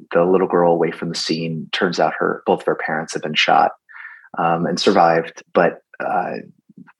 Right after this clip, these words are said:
was the, the hardest part for me, for sure.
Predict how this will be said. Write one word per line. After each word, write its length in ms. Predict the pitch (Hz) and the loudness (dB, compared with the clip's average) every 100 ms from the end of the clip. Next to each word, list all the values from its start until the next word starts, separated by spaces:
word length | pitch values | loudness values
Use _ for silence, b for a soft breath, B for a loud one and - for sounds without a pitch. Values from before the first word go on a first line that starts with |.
| _ - - _ _ | _ -20 -20 _ _
was 600 | 92 87 170 - - - b b b _ | 4 4 2 -2 -2 -8 b b b _
the, 340 | - 90 - 104 | 2 4 4 2
the 80 | 107 | 4
hardest 320 | 101 85 - | 4 2 0
part 180 | 82 - | -2 -2
for 120 | 80 | -8
me, 280 | 76 - - - | -8 -12 -18 -8
for 80 | - | -4
sure. 460 | - - 78 - | -2 -2 -4 -8